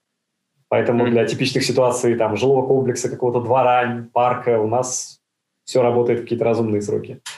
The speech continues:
Speaker 2: А вот здесь просто такой какой-то есть, э, какой-то лютый аналитик найдётся, урбанист, и захочет Петербург загрузить, э, или, м, какой-нибудь Красногвардейский район, э, Выборгский, где мы сейчас находимся.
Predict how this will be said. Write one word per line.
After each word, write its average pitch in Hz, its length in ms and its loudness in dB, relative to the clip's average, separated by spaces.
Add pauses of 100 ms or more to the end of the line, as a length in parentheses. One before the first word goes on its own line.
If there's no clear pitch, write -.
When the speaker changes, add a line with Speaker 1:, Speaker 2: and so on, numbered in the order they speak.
(260)
Speaker 2:
А 147 60 2
вот 160 80 4
здесь 170 160 2
просто 170 280 2
такой 185 320 2
какой-то 170 280 2
есть, 165 320 0
э, 147 400 4
какой-то 147 360 0 (240)
лютый 202 380 4
аналитик 175 580 2
найдётся, 147 580 2
урбанист, 139 800 2
и 127 40 2
захочет 143 680 0
Петербург 165 640 2
загрузить, 156 800 2 (460)
э, 127 720 4
или, 135 160 2 (640)
м, 101 40 -2
какой-нибудь 113 380 -2
Красногвардейский 143 1080 2
район, 135 580 4
э, 120 160 2
Выборгский, 131 580 0
где 120 100 0
мы 123 60 2
сейчас 120 200 0
находимся. 120 680 -2